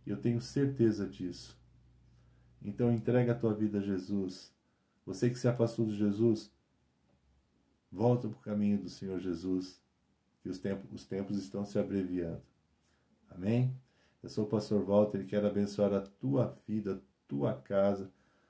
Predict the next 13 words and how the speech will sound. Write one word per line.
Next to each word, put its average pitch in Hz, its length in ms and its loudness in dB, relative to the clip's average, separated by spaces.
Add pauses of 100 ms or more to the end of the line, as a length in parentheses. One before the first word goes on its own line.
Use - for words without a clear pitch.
(360)
onde 120 260 0
você 117 260 0
colocar 110 500 0
a 107 60 0
planta 117 400 0
dos - 160 -8
seus 107 220 -4
pés, 107 300 -4
que - 100 -20
seja 113 440 -2
abençoado 113 960 0
por 98 100 -8
Deus 92 600 -4